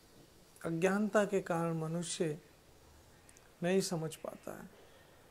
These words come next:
और हमारे भारतवर्ष में ही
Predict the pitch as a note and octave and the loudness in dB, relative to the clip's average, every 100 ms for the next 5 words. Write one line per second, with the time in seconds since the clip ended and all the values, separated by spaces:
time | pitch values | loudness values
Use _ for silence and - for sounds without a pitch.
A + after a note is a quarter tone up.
0 | - - - - - - - - - - | -20 -20 -20 -20 -20 -20 -20 -20 -20 -20
1 | - - - - - - - - - - | -20 -20 -20 -20 -20 -20 -20 -20 -20 -20
2 | - - - - - - - - - - | -20 -20 -20 -20 -20 -20 -20 -20 -20 -20
3 | - - G#3 G3+ G3+ G#3 A3 F#3 E3+ F3+ | -20 -2 2 4 4 4 4 4 4 4
4 | G3+ G3 G3 - G3 F#3+ | 2 0 -2 -2 -2 0